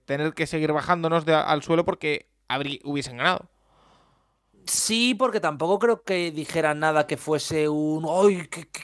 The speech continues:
Speaker 2: qué genialidad!, ¿no? Creo que, a ver, el problema que tiene Dallas, el problema que tiene Vikings, que encima los dos equipos nos preguntan justo por ellos y me parece interesante, es que los dos equipos son equipos que están jugando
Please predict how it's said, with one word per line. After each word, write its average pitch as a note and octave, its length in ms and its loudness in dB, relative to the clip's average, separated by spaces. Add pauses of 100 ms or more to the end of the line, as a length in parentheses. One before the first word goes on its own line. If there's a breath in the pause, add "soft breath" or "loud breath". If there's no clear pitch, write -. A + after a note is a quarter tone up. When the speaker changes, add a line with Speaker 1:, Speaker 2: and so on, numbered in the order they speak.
Speaker 2:
qué E3 140 -8
genialidad!, F3 760 2
¿no? F3+ 260 0
Creo E3 300 -2
que, - 80 0
a E3+ 60 6
ver, F3+ 280 2 (520 soft breath)
el D3 140 -2
problema E3 280 0
que - 40 -6
tiene F#3 160 0
Dallas, G3 380 2
el D3+ 60 -12
problema D#3 200 -6
que E3 60 -6
tiene E3+ 240 2
Vikings, F#3 300 0
que D#3 80 -2
encima D3+ 240 2
los D#3 140 0
dos D3+ 100 -6
equipos D3+ 260 -2
nos C3 80 -6
preguntan D3+ 280 0
justo D3+ 220 -2
por D3+ 120 4
ellos D#3 160 0
y - 20 0
me C#3+ 80 0
parece C3+ 200 0
interesante, E3 680 2 (580 loud breath)
es F#3+ 240 0
que G#3+ 120 4
los G3+ 220 4
dos F#3+ 160 2
equipos A3+ 480 0
son G3+ 180 0
equipos F3+ 560 -4
que C#3+ 80 -6
están D#3 320 2
jugando F3+ 720 0